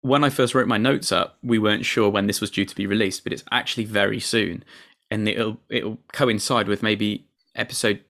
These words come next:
two or three of the first series that we're releasing. But because they're doing it nightly, Monday to Friday, if we do season two, and we'll decide after this whether or not we wanna do a season two, we're gonna do it weekly. So we'll wait until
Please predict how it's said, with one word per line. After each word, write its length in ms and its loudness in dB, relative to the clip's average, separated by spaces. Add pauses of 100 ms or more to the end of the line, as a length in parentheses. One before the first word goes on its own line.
(120)
two 300 2
or 80 4
three 480 -2 (460)
of 220 0
the 60 -4
first 300 2
series 240 2
that 100 0
we're 140 2
releasing. 460 -2 (480)
But 100 0
because 240 -2
they're 100 4
doing 200 4
it 100 2
nightly, 420 0
Monday 300 0
to 100 -8
Friday, 520 -2 (320)
if 180 -2
we 120 4
do 180 2
season 340 -4
two, 300 -2
and 120 0
we'll 120 4
decide 400 0
after 200 -4
this 240 -2
whether 220 -2
or 80 0
not 180 -2
we 120 -4
wanna 180 0
do 140 -6
a 40 -8
season 360 -6
two, 260 -8 (140)
we're 140 4
gonna 120 0
do 160 2
it 80 -2
weekly. 440 -6 (100)
So 140 0
we'll 200 4
wait 220 2
until 420 -2